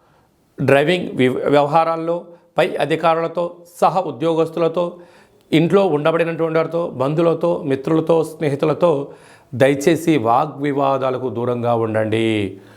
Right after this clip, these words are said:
మీ మాటే మంత్రము కాకపోతే, ఎదుటి వ్యక్తులు మీ యొక్క సహనాన్ని పరీక్షిస్తున్నారు కనుక, ఇలాంటి కాల సమయంలో మంచి అనిపించింది స్వీకరించండి,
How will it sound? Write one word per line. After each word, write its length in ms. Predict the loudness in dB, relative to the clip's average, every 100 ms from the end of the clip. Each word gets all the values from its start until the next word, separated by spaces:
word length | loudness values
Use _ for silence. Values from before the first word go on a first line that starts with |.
| -20 -14 2
మీ 200 | 2 4
మాటే 500 | 2 2 2 0 2
మంత్రము 540 | 0 0 -2 -2 -6 -14 -20 _ _ -20 -20 _ _ 2
కాకపోతే, 1000 | 2 4 2 2 0 -2 -2 -2 -6 -12 _ _ _ _ _ _ _ _ -2 -2 2
ఎదుటి 360 | 2 4 6 4
వ్యక్తులు 580 | 2 2 4 4 2 -2
మీ 180 | 0 2
యొక్క 240 | 2 0
సహనాన్ని 840 | -2 0 0 2 0 0 -4 -6 -10 -16 -20 -20 -20 -20 0
పరీక్షిస్తున్నారు 840 | 2 2 2 0 0 -2 -2 -2 -12 -20 _ _ _ -20 -20 2
కనుక, 240 | 2 4
ఇలాంటి 360 | 2 4 2 0
కాల 240 | 0 0
సమయంలో 580 | -2 -2 -2 0 -2 -4 -10 -20 _ _ _ _
మంచి 320 | 2 4 2
అనిపించింది 840 | 2 2 -2 0 2 2 0 -6 -14 -12
స్వీకరించండి, 1040 | 0 2 4 0 -2 -2 -2 -4 -4 -12